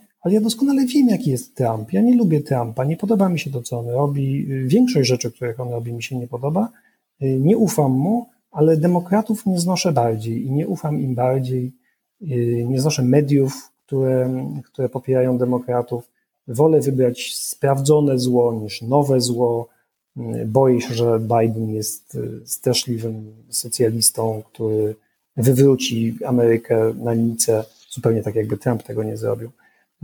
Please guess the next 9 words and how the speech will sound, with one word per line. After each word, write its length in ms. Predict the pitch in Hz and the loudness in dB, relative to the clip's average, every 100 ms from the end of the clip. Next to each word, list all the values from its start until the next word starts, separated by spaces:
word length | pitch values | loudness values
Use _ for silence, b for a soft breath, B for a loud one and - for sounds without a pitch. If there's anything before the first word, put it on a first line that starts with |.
| 113 - | -10 0
który 160 | 120 | 2
doprowadzi 480 | 120 120 120 117 117 | 2 2 2 2 2
do 100 | 113 | 2
jakiejś, 540 | 110 110 117 - - | 0 0 -6 -6 -6
e, 140 | 120 117 120 127 123 | -6 -6 -8 -8 0
rewolucji. 800 | 127 131 135 131 - 131 123 123 _ _ _ _ | 2 4 2 0 -2 -2 -2 -4 _ _ _ _
Mm, 380 | 170 135 131 131 131 - | -8 -2 0 -2 -4 -2
jest 180 | 151 - | 0 2
to 160 | 170 | 0